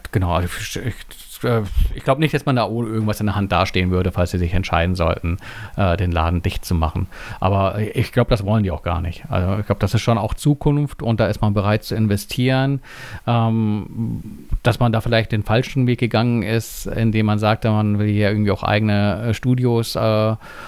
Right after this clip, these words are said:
aufmachen und große eigene Titel, ähm, in Angriff nehmen. Ähm, dass man da den Mut hat zu sagen, „Ja, nee, das war der falsche Schritt, äh, wir legen den Fokus, äh, woanders hin“,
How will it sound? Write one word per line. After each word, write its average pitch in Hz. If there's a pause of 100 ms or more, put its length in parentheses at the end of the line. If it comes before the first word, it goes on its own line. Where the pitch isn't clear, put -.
(100)
aufmachen 113
und 101
große 107
eigene 113
Titel, 110
ähm, 107
in 92
Angriff 107
nehmen. 104 (500)
Ähm, 98 (340)
dass 92
man 110
da 113
den 117
Mut 123
hat -
zu 113
sagen, 107
„Ja, 104
nee, 107
das -
war 101
der 101
falsche 120
Schritt, -
äh, 113
wir 110
legen 107
den 101
Fokus, 107
äh, 107 (380)
woanders 120
hin“, 127